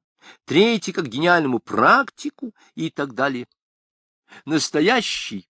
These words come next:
памятник воздвигнут в честь его гениального литературного дарования Семенова. Из скольких томов состоит собрание сочинений гениалиссимуса? Из шестисот шестнадцати,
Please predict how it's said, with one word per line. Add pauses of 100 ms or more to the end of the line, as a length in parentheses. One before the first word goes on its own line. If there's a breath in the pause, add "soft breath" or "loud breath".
(100)
памятник
воздвигнут
в
честь
его
гениального (240 soft breath)
литературного
дарования (160)
Семенова. (800)
Из
скольких
томов
состоит
собрание
сочинений
гениалиссимуса? (640)
Из
шестисот
шестнадцати,